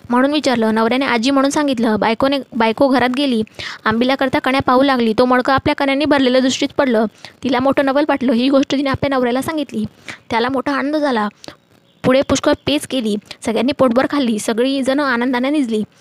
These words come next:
सकाळ झाली तशी म्हातारी ब्राह्मणास हाक मारू लागली, "मुला, मुला, मला न्हाऊ घालायला सांग." म्हणून म्हणाली, "गावन गाठलं देवाला कर, नाही, नाही तर काही म्हणून, म्हणू नको, रड काही गाऊ नको." ब्राह्मण तसाच उठला,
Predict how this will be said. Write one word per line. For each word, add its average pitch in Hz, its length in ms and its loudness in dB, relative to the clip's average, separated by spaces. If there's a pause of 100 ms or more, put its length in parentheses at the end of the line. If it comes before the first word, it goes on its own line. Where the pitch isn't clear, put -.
(240)
सकाळ 294 300 0
झाली 269 180 0
तशी 247 180 0
म्हातारी 254 520 0 (300)
ब्राह्मणास 269 720 0
हाक 262 320 -2
मारू 269 180 0
लागली, 240 300 -2
"मुला, 269 220 0
मुला, 285 240 0
मला 285 220 0
न्हाऊ 269 280 2
घालायला 254 320 0
सांग." 254 300 -2 (420)
म्हणून 269 180 2
म्हणाली, 254 380 0 (240)
"गावन 254 240 0
गाठलं 277 300 0
देवाला 269 460 0 (260)
कर, 277 260 0 (340)
नाही, 269 280 -2 (1080)
नाही 285 280 0 (280)
तर 302 120 0
काही 302 280 0
म्हणून, 269 300 0 (140)
म्हणू 294 200 2
नको, 240 340 4 (380)
रड 262 220 2
काही 285 220 0
गाऊ 262 220 4
नको." 269 280 0
ब्राह्मण 233 520 -2
तसाच 302 280 2
उठला, 233 260 0